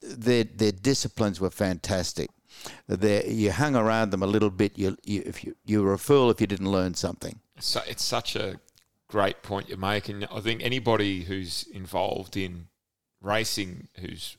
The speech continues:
Speaker 2: hung around enough knowledgeable
Speaker 1: Mm-hmm.
Speaker 2: people, would have just immediately said to themselves, "Yes," and remembered a moment where they've absorbed something meaningful from somebody who had a lot of experience and a
Speaker 1: Mm.
Speaker 2: lot of success, Damon. It's, it's, it's such an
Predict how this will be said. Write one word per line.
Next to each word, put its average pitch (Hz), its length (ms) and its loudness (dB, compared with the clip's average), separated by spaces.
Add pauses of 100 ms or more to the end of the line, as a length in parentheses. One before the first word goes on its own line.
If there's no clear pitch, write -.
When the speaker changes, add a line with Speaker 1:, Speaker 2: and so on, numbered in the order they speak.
Speaker 2:
hung 101 200 -2
around 101 300 0
enough 92 440 -6
knowledgeable 95 460 -2
Speaker 1:
Mm-hmm. 87 140 -8
Speaker 2:
people, 104 280 -8 (220)
would 104 140 -6
have 98 120 -2
just 123 240 -2
immediately 110 480 -2
said 104 360 -4 (320)
to 101 80 -12
themselves, 98 560 -4
"Yes," - 480 -4
and 110 160 -4
remembered 113 400 0
a 110 80 0
moment 110 360 0 (460)
where 107 320 4
they've 101 300 0
absorbed 101 600 0 (140)
something 113 540 -2
meaningful 98 580 -4
from 101 300 0
somebody 98 480 -2
who 95 340 -4
had 98 160 -4
a 95 40 0
lot 101 180 0
of 92 100 -8
experience 101 420 -6
and 92 80 -6
a 101 40 -6
Speaker 1:
Mm. - 20 -6
Speaker 2:
lot 101 100 -4
of 95 80 -8
success, - 440 -4
Damon. 98 320 -2
It's, - 160 -10 (420)
it's, - 200 -4 (120)
it's - 160 -6
such - 420 -2
an 98 220 -6